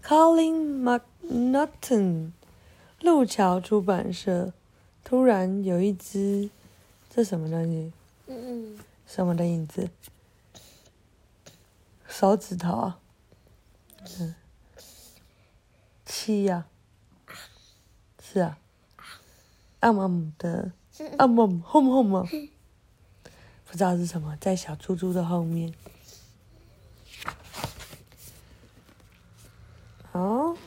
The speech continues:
Speaker 1: 来咯。有一天放学回家。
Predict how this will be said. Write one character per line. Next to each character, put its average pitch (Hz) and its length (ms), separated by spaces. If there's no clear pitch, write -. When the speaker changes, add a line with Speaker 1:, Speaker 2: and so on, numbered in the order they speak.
Speaker 1:
来 202 180
咯。 247 560
有 208 160
一 285 160
天 302 340
放 294 300
学 202 300
回 190 300
家。 180 600